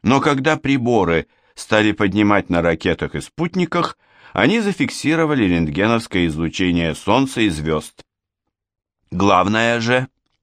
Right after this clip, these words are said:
удалось поймать такие лучи от вообще неизвестных ранее небесных объектов, пульсаров.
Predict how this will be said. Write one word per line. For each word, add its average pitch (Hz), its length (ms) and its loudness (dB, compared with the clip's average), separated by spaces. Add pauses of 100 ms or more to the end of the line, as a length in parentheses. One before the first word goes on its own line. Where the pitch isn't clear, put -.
удалось 127 460 2
поймать 113 580 2 (480)
такие 98 420 2
лучи 87 520 -2 (480)
от 95 180 2
вообще 120 400 0
неизвестных 110 800 0
ранее 80 580 0
небесных 82 640 -2
объектов, 95 640 -4 (480)
пульсаров. - 880 -4